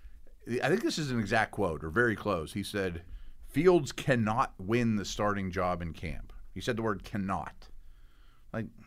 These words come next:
why would you say that? I mean, I've heard things like, "Dalton's our starter." Great. And maybe that's what you told Andy, but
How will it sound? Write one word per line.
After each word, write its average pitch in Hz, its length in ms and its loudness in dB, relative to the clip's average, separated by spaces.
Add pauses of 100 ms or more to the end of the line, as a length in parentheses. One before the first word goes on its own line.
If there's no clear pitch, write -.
(380)
why 226 140 2
would 294 80 -2
you 185 80 -2
say 127 160 2
that? 92 520 0
I 101 60 -6
mean, 107 160 -2
I've 113 140 0
heard 123 200 2
things 107 220 -2
like, 92 300 -2 (640)
"Dalton's 117 340 2
our 98 100 2
starter." 98 540 2 (240)
Great. 110 460 2 (200)
And 147 200 -4
maybe 151 240 0
that's 123 180 2
what 104 60 -4
you 101 80 -2
told 113 260 0
Andy, 95 400 -2
but 90 240 -2